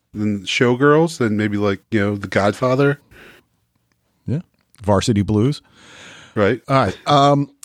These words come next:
Speaker 2: opening scene, we get that, that image of the Roman or Greek era civilization. The S G team comes through the gate, uh, and we find ourselves in a temple. So it, it seems like the gates are either inside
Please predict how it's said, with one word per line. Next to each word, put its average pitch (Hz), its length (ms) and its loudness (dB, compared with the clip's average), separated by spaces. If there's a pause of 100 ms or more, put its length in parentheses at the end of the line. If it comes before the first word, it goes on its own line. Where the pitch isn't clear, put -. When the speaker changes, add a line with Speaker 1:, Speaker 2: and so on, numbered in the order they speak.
Speaker 2:
opening 214 380 2
scene, 151 460 2
we 143 100 2
get 143 240 0
that, 131 300 -2
that 120 320 -4 (120)
image 131 520 -2
of 117 360 -2
the 107 460 -4 (440)
Roman 160 480 2
or 110 120 0
Greek 135 420 -4
era 127 280 -2
civilization. 120 1120 0
The 113 120 0
S 120 180 -4
G 120 360 -6 (160)
team 120 280 2
comes 120 320 -2
through 123 200 -2
the 107 100 -4
gate, 117 420 -4 (220)
uh, 107 260 -8 (440)
and 151 80 2
we 165 100 2 (340)
find 226 400 0
ourselves 175 580 0
in 156 120 2
a 135 60 0
temple. 131 500 -2
So 165 300 0
it, 202 140 -18
it 190 140 -2
seems 349 240 -6
like 330 160 -2
the 165 80 -2
gates 139 440 -2
are 147 120 -2
either 135 400 0 (140)
inside 180 560 -2